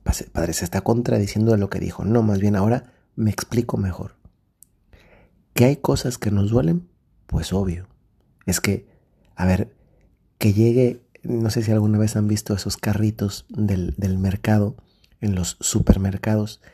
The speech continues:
y cuando alguien llega por atrás con esos carritos y te pegan los tobillos,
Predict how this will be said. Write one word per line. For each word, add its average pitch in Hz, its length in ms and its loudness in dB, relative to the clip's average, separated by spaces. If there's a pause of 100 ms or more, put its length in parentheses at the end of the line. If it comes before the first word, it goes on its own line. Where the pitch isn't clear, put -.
(340)
y - 80 -6
cuando 110 360 4
alguien 107 280 2
llega 104 260 2
por - 220 2
atrás 110 560 -2
con 104 160 0
esos 110 220 0
carritos 107 520 0
y 123 100 -6
te 107 120 0
pegan 107 400 2
los 95 160 -2
tobillos, 113 440 0